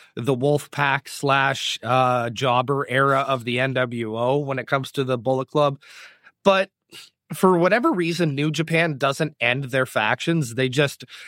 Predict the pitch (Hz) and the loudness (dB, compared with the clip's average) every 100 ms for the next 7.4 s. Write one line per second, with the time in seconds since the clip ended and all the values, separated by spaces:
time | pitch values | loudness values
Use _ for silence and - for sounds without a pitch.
0 | - 113 120 127 123 123 135 139 143 127 | -4 0 0 0 -2 -2 0 2 2 -2
1 | - - _ _ _ _ - 147 143 131 | -8 -12 _ _ _ _ -6 2 2 2
2 | 131 - 110 117 143 156 151 - - _ | -2 -4 0 0 0 0 -4 -12 -20 _
3 | _ - - 202 185 190 220 226 277 196 | _ -18 0 2 4 2 2 2 4 2
4 | - 190 165 135 131 123 131 143 127 180 | 2 0 2 2 0 0 -2 0 2 2
5 | 170 151 127 - 127 156 143 110 - - | 2 0 -2 0 4 4 2 -4 -4 0
6 | 139 110 - 123 127 107 _ 139 131 139 | 0 -2 -2 0 0 -4 _ -2 0 2
7 | 147 143 131 | 2 0 -2